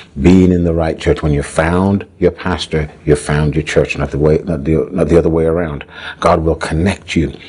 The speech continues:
to a certain man. He will connect you to that individual. Their words will mean something to you. Their words will,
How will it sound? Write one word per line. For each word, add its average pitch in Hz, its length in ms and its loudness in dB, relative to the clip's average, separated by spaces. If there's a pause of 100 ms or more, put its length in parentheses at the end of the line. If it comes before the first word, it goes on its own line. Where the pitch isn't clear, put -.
(220)
to 80 160 2
a 76 40 2
certain 78 440 0
man. 73 240 -4 (240)
He 82 100 0
will 80 140 6
connect 82 560 0
you 82 80 4
to 85 160 -4
that 80 180 0
individual. 80 720 0 (220)
Their 85 200 6
words 85 540 -2
will 82 140 -2
mean 82 260 2
something 85 560 -2
to - 160 -2
you. 73 160 0 (180)
Their 95 220 4
words 90 460 2
will, 82 260 -2